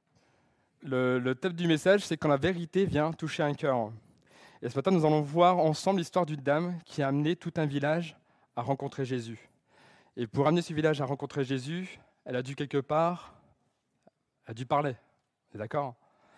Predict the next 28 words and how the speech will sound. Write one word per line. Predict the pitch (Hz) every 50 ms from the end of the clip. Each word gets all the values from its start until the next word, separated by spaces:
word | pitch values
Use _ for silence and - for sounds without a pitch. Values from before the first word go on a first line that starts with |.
| - _ _ _ _ _ _ _ _ _ _ _ _ _ _ _ _ _ _ _ _
Et, | - 123 131 131
euh, | 131 131 131 135 131 135 -
on | 151 143
sait | 139 - 160
tous | - - 202 -
que | - 160
c'est | - 143
pas | 131 - 170
forcément | - 170 156 - - 160 151 151 151
évident | 151 139 147 151 151 156 160
de, | 143 131 127 123 120 113
de, | 127 120 117 117
de | 120 131
parler | 123 - 143 131 123 139 143 156 156
en | 143 127
public | - - 127 123 127 135 147 151 156 156 143
avec | 139 120 113
d'autres | 123 113
personnes, | - 123 117 - 151 156 160
mais | 143
en | 135
tout | - - 131
cas, | - 151 151 160 160
cette | - - 127 123
dame-là, | 143 147 147 143 147 143 139
elle | 135
l'a | 127 127 123
fait. | - - 135 127 - -